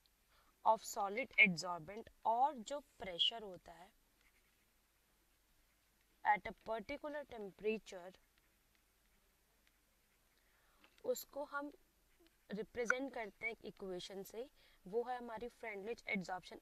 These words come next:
isotherm, जहाँ पे x by m, ये हमारा x by m बताता है extent of adsorption,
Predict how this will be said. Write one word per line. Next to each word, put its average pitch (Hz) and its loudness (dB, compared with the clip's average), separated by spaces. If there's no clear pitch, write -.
isotherm, 196 -10
जहाँ 208 -8
पे 247 -4
x - -6
by 254 6
m, 190 -4
ये 220 -2
हमारा 226 -6
x 175 -10
by 214 6
m 202 -8
बताता 175 -12
है 233 -10
extent 254 -4
of 208 -6
adsorption, 202 -2